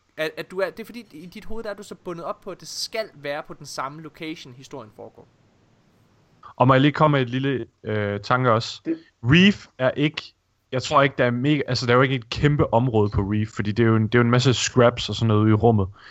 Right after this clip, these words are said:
Speaker 2: Hvad hvis det bare lige er sådan et lille område, meget kort, måske ligesom den der Phobos på Mars?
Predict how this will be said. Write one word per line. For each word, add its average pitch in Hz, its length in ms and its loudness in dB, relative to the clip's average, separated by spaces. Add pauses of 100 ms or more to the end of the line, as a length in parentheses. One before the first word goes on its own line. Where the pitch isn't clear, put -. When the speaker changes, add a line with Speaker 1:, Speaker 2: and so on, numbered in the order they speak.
(240)
Speaker 2:
Hvad 170 120 4
hvis 185 140 2
det 151 120 -2
bare 143 180 6
lige 160 140 2
er 151 40 2
sådan 165 180 -4
et 123 180 -6
lille 180 360 2
område, 107 580 2 (200)
meget 190 260 6
kort, 117 360 0 (240)
måske 180 320 -2
ligesom 147 360 2
den 135 160 2
der 120 120 6
Phobos 143 640 2
på - 160 -6
Mars? 113 580 0